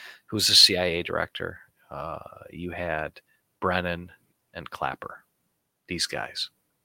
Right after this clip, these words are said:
right? They cook up some kind of deal with the Iranians to move him into Pakistan. So they move him into Pakistan.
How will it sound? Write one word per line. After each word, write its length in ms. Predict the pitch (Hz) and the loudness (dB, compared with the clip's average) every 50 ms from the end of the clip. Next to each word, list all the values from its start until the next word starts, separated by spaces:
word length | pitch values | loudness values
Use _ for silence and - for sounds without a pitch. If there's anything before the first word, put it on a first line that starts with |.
| _ _ _ _ _ _ _ | _ _ _ _ _ _ _
right? 200 | - 90 98 - - _ _ _ - - - - - - - - - _ _ | -6 -6 -6 -6 -12 _ _ _ -20 -20 -20 -20 -20 -20 -20 -20 -20 _ _
They 100 | 113 117 | 0 0
cook 300 | - - - 139 - - | 4 6 6 6 6 4
up 160 | 117 - - | 2 4 4
some 220 | - - 113 107 | 4 4 4 0
kind 240 | 101 - - 104 98 90 | -2 0 0 2 2 0
of 80 | 80 | -4
deal 280 | - 92 98 98 95 92 | -2 0 2 2 2 0
with 100 | 90 87 | -2 -4
the 140 | - 87 87 | -4 -2 -2
Iranians 680 | 92 95 95 90 92 95 95 90 85 85 85 - - | 0 0 0 -2 -4 -4 -6 -8 -8 -4 0 -2 -2
to 220 | - - 87 85 80 | 0 -2 -8 -8 -8
move 340 | 90 95 101 104 104 98 - | -6 -4 -2 0 0 -2 -2
him 200 | - 104 98 92 | -4 -4 -4 -4
into 880 | 82 85 98 95 92 92 - - - - 95 92 87 85 85 85 85 82 _ _ _ _ _ _ _ _ _ _ _ _ _ _ _ _ _ _ _ _ _ _ _ _ _ _ _ _ _ _ _ _ _ _ _ | -4 -4 -4 -4 -4 -4 -6 -6 -6 -4 -4 -4 -4 -4 -4 -6 -8 -10 _ _ _ _ _ _ _ _ _ _ _ _ _ _ _ _ _ _ _ _ _ _ _ _ _ _ _ _ _ _ _ _ _ _ _
Pakistan. 460 | - 120 120 - - - - - - - - _ _ _ _ _ _ _ _ _ _ _ _ _ _ _ _ _ _ _ _ _ _ _ _ _ _ _ _ _ _ - - - | 0 0 0 2 0 -2 -2 -4 -12 -14 -18 _ _ _ _ _ _ _ _ _ _ _ _ _ _ _ _ _ _ _ _ _ _ _ _ _ _ _ _ _ _ -8 -4 2
So 160 | - - 120 117 | 2 6 8 8
they 100 | 113 107 | 8 8
move 260 | 107 117 135 151 156 | 8 8 8 8 8
him 120 | 185 175 | 4 2
into 160 | 147 123 123 | 4 2 2
Pakistan. 600 | - - 98 98 98 - 95 - - - 65 64 | 2 4 4 4 4 4 -2 -2 -2 -2 -6 -12